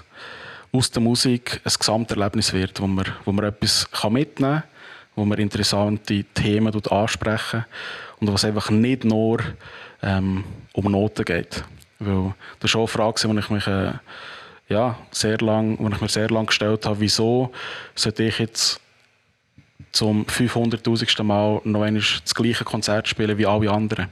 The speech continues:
Weil alle anderen sind gut, sind super Saxophonisten und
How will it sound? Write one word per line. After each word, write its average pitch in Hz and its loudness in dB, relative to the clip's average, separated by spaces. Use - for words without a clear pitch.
Weil 98 0
alle 110 4
anderen 110 2
sind - -2
gut, 117 0
sind - -4
super 120 0
Saxophonisten 110 0
und 101 -2